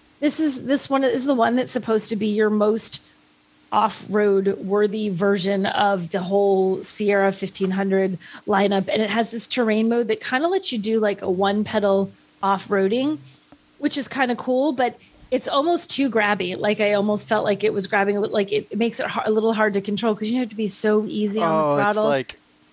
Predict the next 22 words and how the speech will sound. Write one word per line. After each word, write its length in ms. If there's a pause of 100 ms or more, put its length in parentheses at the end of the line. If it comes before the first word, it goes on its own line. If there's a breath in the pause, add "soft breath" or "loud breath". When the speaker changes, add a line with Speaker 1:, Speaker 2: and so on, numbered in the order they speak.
(120)
Speaker 1:
Yeah, 440
and 120
it's, 120
like, 140
hard 240
enough 200
to 100
do 160
it 100
in 100
a 60
g-, 180
uh, 200
in 160
the 100
highway, 540
you 160
know, 80
when 140
you're 100
just 240
driving 500